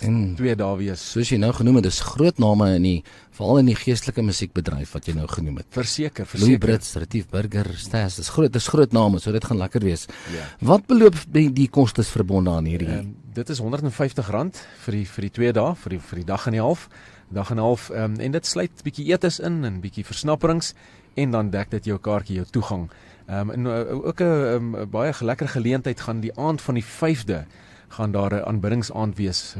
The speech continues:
Speaker 2: wat oop gaan wees
Speaker 1: Wonderlik.
Speaker 2: vir enige iemand. Dis gratis toegang, enige iemand of jy nou musikant is of nie musikant, aanbiddingsleier of nie.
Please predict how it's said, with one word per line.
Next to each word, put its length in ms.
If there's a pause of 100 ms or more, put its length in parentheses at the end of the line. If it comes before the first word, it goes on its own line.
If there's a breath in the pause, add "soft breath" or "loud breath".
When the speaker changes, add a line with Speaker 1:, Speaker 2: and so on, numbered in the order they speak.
(100)
Speaker 2:
wat 160 (160)
oop 200
gaan 160
wees 240
Speaker 1:
Wonderlik. 260 (240 soft breath)
Speaker 2:
vir 240
enige 300
iemand. 380 (320 soft breath)
Dis 240
gratis 400
toegang, 480 (320 loud breath)
enige 280
iemand 220
of 120
jy 80
nou 140
musikant 500
is 140
of 120
nie 160
musikant, 500
aanbiddingsleier 580
of 140
nie. 200